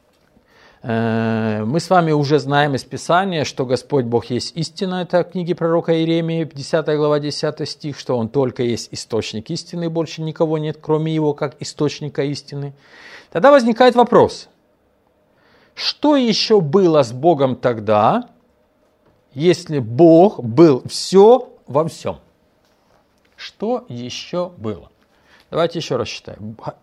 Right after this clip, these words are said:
Господь Бог есть истина. Что еще было?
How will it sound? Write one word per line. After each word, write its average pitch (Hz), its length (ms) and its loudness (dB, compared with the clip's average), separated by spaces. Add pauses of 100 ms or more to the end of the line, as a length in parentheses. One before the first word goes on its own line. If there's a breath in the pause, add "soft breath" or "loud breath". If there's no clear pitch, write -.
(360)
Господь 156 640 -2
Бог 165 300 -2
есть 160 240 -6
истина. - 440 -18
Что 226 220 -8
еще 151 240 -6
было? 98 300 -10